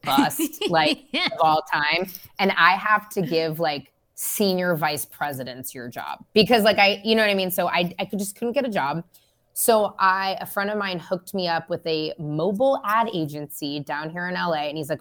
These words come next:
Speaker 1: "All I need you to do is Photoshop pictures all day." And I was like, "Fuck it, I'll do it."
Speaker 2: And that's really what brought you to Los Angeles, so-,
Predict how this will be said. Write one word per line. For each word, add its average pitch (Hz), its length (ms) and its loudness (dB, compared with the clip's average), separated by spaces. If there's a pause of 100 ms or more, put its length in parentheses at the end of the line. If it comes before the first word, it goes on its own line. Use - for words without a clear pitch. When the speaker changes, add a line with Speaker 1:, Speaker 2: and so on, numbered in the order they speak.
Speaker 1:
"All 156 160 0
I 165 80 -6
need 170 220 -2
you 180 100 -2
to 165 80 -2
do 147 400 -4
is 147 160 -12 (240)
Photoshop 151 760 -4
pictures - 480 -18 (120)
all 147 120 -4
day." 135 360 -10
And 160 80 -6
I 151 80 -4
was 143 80 -8
like, 139 160 -8 (100)
"Fuck 135 160 -4
it, 131 80 -12
I'll 123 100 -8
do 127 100 -12
it." 87 120 -12 (300)
Speaker 2:
And 339 180 -2
that's 359 320 0
really 330 320 -4
what 262 180 -2
brought 214 260 2
you 226 100 -8
to 214 60 -4
Los 190 260 -2
Angeles, 160 360 -6
so-, 214 160 -2